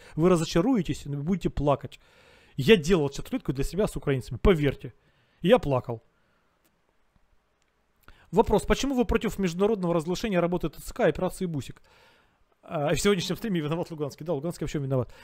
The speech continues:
Я не против международного разглашения. Я говорю о том, что, в принципе, всем вокруг наплевать на то, что происходит в Украине.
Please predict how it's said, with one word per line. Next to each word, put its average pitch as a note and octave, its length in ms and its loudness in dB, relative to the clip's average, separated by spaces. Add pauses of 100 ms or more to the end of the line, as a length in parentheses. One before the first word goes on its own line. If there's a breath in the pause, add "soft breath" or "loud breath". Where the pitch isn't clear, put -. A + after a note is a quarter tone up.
(180 loud breath)
Я A3 580 8
не G3 200 2
против A3+ 640 4
международного F3+ 520 2
разглашения. D#3+ 500 0
Я G3 80 8
говорю A3+ 200 6
о - 40 6
том, C4 120 2
что, A3+ 340 0
в - 180 -8
принципе, A#3+ 540 2
всем A3+ 500 -2
вокруг F3+ 420 2
наплевать G#3+ 640 4
на G3+ 100 -2
то, B3+ 140 0
что - 160 -2
происходит G3 460 2
в G3 40 -2
Украине. G3+ 540 0